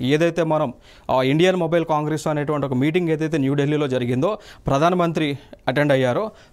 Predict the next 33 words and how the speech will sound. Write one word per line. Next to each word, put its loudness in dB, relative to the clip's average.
so -2
ఆ 4
టైంలోనే 0
ఈ -2
యొక్క -2
రిలయన్స్కి 2
చెందినటువంటి -2
వారు 0
అనౌన్స్ -2
చేశారు. -2
ఏమని 2
అంటే -2
భారతదేశంలోనే 0
ఒక -4
డేటా 0
సెంటర్ని -4
ఏర్పాటు -2
చేయబోతా 0
ఉన్నామని, -2
వన్ -2
గిగావాట్ -2
డేటా -2
సెంటర్ని -4
ఏర్పాటు -2
చేయబోతా -2
ఉన్నామని. -2
మరి -2
ఎక్కడ 0
ఏర్పాటు -2
చేస్తూ -4
ఉన్నారంటే -4
గుజరాత్ 2
రాష్ట్రంలోనే 0